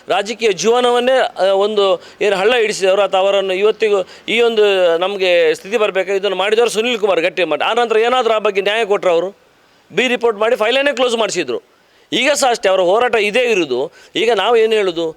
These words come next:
ಪರಶುರಾಮ ಥೀಮ್ ಪಾರ್ಕ್ ಬೇಕು, ಮಾಡಬೇಕು ಅಂತ. ಆದರೂ ಅದೇನು ಮಕ್ಕಳಾಟಿಗೆ ಅಲ್ಲ ಪರಶುರಾಮ ಥೀಮ್ ಪಾರ್ಕ್ ಮಾಡೋದಂದರೆ. ಅಷ್ಟು ದೊಡ್ಡ ಬೆಟ್ಟದಲ್ಲಿ ನಾವೆಲ್ಲ ದೈವ ದೇವರ ಇಷ್ಟೊಂದು ಕಾರಣಿಕದ ಜಾಗದಲ್ಲಿ ಮಾಡುವಾಗ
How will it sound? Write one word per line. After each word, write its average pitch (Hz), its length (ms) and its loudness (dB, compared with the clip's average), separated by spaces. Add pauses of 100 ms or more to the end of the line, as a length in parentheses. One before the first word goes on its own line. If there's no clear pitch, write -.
(200)
ಪರಶುರಾಮ 202 460 0
ಥೀಮ್ 196 280 -6
ಪಾರ್ಕ್ 170 220 -2
ಬೇಕು, 156 200 -2
ಮಾಡಬೇಕು 165 400 -2
ಅಂತ. 127 100 -4
ಆದರೂ 165 380 0
ಅದೇನು 202 420 0
ಮಕ್ಕಳಾಟಿಗೆ 214 500 0
ಅಲ್ಲ 180 280 0
ಪರಶುರಾಮ 180 420 -2
ಥೀಮ್ 190 240 -4
ಪಾರ್ಕ್ 170 200 -2
ಮಾಡೋದಂದರೆ. 139 480 -2 (280)
ಅಷ್ಟು 180 180 -4
ದೊಡ್ಡ 214 180 2
ಬೆಟ್ಟದಲ್ಲಿ 175 720 0 (260)
ನಾವೆಲ್ಲ 190 300 2
ದೈವ 180 280 2
ದೇವರ 180 280 2
ಇಷ್ಟೊಂದು 165 400 -2
ಕಾರಣಿಕದ 180 460 -2
ಜಾಗದಲ್ಲಿ 170 500 -2
ಮಾಡುವಾಗ 156 440 -2